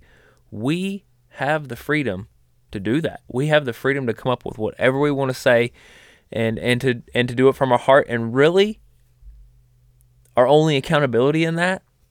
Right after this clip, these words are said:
for us as Christ followers is, are we honoring Christ with our words and, and what we're saying? But outside of that, there's not a whole lot of account-, accountability for the freedom that we have in speech, uh,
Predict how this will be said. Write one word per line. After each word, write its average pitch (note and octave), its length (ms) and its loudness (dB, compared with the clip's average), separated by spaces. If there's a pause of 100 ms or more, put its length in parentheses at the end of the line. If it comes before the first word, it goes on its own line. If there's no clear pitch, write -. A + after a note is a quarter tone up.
for - 240 -4
us D3 280 2
as A#2+ 100 -4
Christ D3 320 2
followers F3 540 0 (320)
is, B2 360 -2
are C3 160 6
we B2+ 120 6
honoring B2 320 2
Christ B2 380 2
with A#2 120 -6
our G#2+ 100 2
words G#2+ 380 0
and, A2 220 -4
and A2+ 160 -2
what A2 180 2
we're G#2 100 -4
saying? B2+ 340 0
But G#2 140 -2
outside E3 440 0
of B2+ 100 0
that, D3+ 220 0
there's A#2+ 180 -2
not B2+ 160 4
a A#2 40 4
whole B2+ 260 0
lot A#2+ 180 4
of F#2+ 100 -2
account-, G#2+ 360 -4 (140)
accountability A2 840 0 (400)
for A2+ 540 2 (440)
the A2+ 100 2
freedom A#2 320 0
that G2+ 120 0
we A2 100 -2
have A2 420 2
in A2+ 140 -4
speech, - 540 -6 (160)
uh, F#2 240 -10